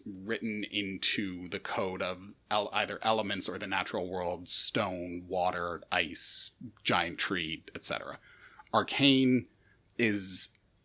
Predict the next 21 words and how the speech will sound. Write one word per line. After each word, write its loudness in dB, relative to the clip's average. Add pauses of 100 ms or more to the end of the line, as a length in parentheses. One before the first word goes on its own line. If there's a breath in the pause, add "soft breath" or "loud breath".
(160)
a 0
magical 2
version -2
of -2
a 0
scientific -2
utopia, -6
right? 6
Like, 0
a -4
city 4
run 4
by 2
or 0
governed 0
by 2 (160)
divine -2
magic -6
users, -10 (880 soft breath)
there 4 (100)
isn't 6